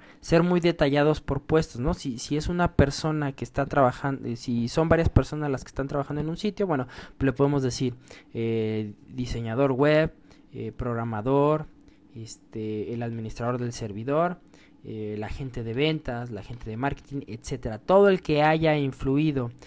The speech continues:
o colaborado en el sitio web se pone, es, eh, se ponen estos cuatro da-, datos de la persona,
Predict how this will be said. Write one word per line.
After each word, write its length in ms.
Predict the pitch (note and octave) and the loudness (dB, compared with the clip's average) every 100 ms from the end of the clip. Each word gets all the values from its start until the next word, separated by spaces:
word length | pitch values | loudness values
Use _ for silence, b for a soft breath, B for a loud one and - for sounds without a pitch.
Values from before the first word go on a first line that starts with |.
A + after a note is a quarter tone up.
| B B B | B B B
o 220 | B2+ A#2+ | -4 -4
colaborado 640 | A#2+ B2 A#2 A#2+ B2+ C#3 C3 | -2 -2 0 0 2 2 0
en 80 | A#2+ | -2
el 100 | A2 | -6
sitio 280 | C3+ E3+ D#3+ | -4 0 2
web 220 | E3 - - _ | 2 0 -12 _
se 320 | - - - C3+ | -14 -6 -2 0
pone, 480 | - D#3 D#3 F#3 G#3 - B B _ - | 2 2 2 -2 -6 -18 B B _ -14
es, 460 | A#2+ A2 A#2 - - | -10 -10 -10 -14 -14
eh, 280 | B2+ A#2 G#2+ | -10 -8 -8
se 140 | - | -8
ponen 260 | A#2+ D3+ D3+ | -2 -2 -2
estos 240 | D3+ D#3 | -4 -6
cuatro 320 | - C#3 C#3 C3+ | -4 -6 -2 -4
da-, 220 | B2+ B2+ | -4 -6
datos 400 | B2 B2+ B2 B2 | -6 -6 -6 -8
de 100 | A#2+ | -6
la 160 | A2+ A#2 | -6 -6
persona, 460 | B2+ C3+ E3 C#3+ | -6 -4 -6 -6